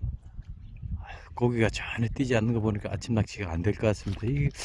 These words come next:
일교차가 너무 세서 그런지 아침 입질이 아직 없습니다. 그래도 혹시나 하는 마음으로 아침 낚시 임해봅니다. 하윤님, 아침에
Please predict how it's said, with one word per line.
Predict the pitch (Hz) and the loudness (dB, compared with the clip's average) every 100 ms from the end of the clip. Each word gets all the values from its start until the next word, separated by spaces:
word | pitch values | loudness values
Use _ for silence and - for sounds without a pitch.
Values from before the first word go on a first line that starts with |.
| - - | -6 -4
일교차가 | 120 139 165 - 131 | 4 6 6 6 8
너무 | 113 113 | 8 8
세서 | - 160 - | 6 4 4
그런지 | 110 104 101 123 131 90 - - - - - - - - - - - - - - - | 4 4 4 2 0 0 -10 -16 -16 -16 -14 -16 -16 -16 -14 -14 -12 -12 -10 -6 -2
아침 | 101 - 120 | -2 2 2
입질이 | 107 110 101 | 4 2 2
아직 | 107 104 | 2 2
없습니다. | 82 - 117 113 90 - - - - - - - - | 2 2 2 2 -2 -6 -14 -16 -12 -8 -4 -4 -2
그래도 | 104 101 95 - - - - - - - - - - - - | -2 -2 -6 -8 -12 -12 -16 -14 -12 -10 -8 -8 -6 -6 -4
혹시나 | 135 - - 156 147 | -4 2 8 10 12
하는 | 143 | 10
마음으로 | 127 120 123 120 110 | 10 8 6 2 0
아침 | - 113 131 | -2 -2 2
낚시 | 120 104 | 2 4
임해봅니다. | 107 113 110 117 120 120 - - - - - - - - - - - - - | 6 6 4 2 0 0 -4 -4 -6 -4 -2 -2 0 -2 -2 -2 0 0 -2
하윤님, | - 160 185 190 185 - - - - - - - - - - - - | 4 8 10 10 8 4 -8 -6 -4 -4 -4 -2 0 0 -2 -2 0
아침에 | - 156 190 180 | 2 6 10 10